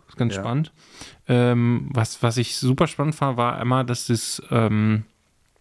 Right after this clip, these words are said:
Speaker 1: das Publikum da erstmal gesessen hat, wie man's eigentlich so aus den siebziger Jahren kennt, <laughs> wie die, die, die Musik sonst so wahrgenommen, also auch so, ähm, äh,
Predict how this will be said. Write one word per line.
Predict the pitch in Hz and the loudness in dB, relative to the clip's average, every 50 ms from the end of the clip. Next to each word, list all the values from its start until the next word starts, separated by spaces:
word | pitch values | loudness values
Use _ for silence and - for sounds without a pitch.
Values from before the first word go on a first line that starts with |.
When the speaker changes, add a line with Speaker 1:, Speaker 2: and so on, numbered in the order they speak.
| _ _ _ _ - - _ | _ _ _ _ -20 -18 _
Speaker 1:
das | - 123 - - | -4 -4 -4 -2
Publikum | - 147 135 139 151 139 - - 139 135 147 151 156 151 - _ _ _ _ _ _ _ _ _ _ _ _ _ _ _ - 160 - _ _ _ _ - | -2 -4 -2 0 -2 -2 0 0 0 0 2 0 -2 -2 -4 _ _ _ _ _ _ _ _ _ _ _ _ _ _ _ -18 -18 -18 _ _ _ _ -2
da | - 117 113 117 120 120 120 - _ _ - _ - | -2 0 2 2 0 0 0 -4 _ _ -20 _ -6
erstmal | 139 127 - - 147 135 123 | -6 -6 -4 -2 -2 -2 0
gesessen | 123 123 117 123 135 - 165 151 | 0 0 0 0 0 0 2 2
hat, | 147 135 127 | 2 0 0
wie | 120 120 | 0 2
man's | 131 135 135 131 - - | 2 2 2 0 -2 -6
eigentlich | - 117 127 147 147 135 - | -4 -2 0 2 0 0 2
so | 160 135 | 0 0
aus | 127 - | 0 0
den | - 123 127 113 | 0 0 2 2
siebziger | 135 135 - - - 135 139 127 120 | 0 -2 -4 -4 -2 0 2 2 2
Jahren | 120 117 117 123 143 156 151 - _ - - - - - - - _ - | 2 0 0 0 0 -2 -4 -6 _ -20 -20 -20 -20 -20 -20 -20 _ -6
kennt, | - - 120 127 170 175 - - - - - - - - | 0 2 2 2 2 0 -2 -6 -12 -12 -10 -10 -10 -14
<laughs> | - - _ _ _ - | -16 -18 _ _ _ 0
wie | 131 123 | 2 4
die, | 123 127 120 | 4 2 2
die, | 113 127 113 123 123 - - 123 | 2 0 0 0 0 0 0 -2
die | 117 117 | 0 2
Musik | 123 123 117 117 127 131 - | 2 2 2 2 0 -2 0
sonst | - 135 127 127 - | 0 0 0 0 -2
so | - 127 | -4 -2
wahrgenommen, | 117 120 127 131 135 139 131 120 - | 0 0 0 2 0 0 0 0 0
also | - 120 113 123 127 | 0 2 2 0 0
auch | 127 117 - - | 0 -2 -2 -2
so, | - - 117 113 107 - - - - - - - - - - - - - - - | -2 0 0 0 0 -2 -6 -20 -20 -18 -16 -14 -14 -14 -14 -16 -18 -18 -6 -2
ähm, | 123 110 110 107 110 107 107 107 107 104 104 104 _ _ _ - _ - _ _ _ _ _ _ _ - | 0 2 2 4 2 2 2 2 2 0 -2 -4 _ _ _ -20 _ -20 _ _ _ _ _ _ _ 0
äh, | 120 113 110 107 107 104 104 104 | 2 2 4 4 4 4 2 2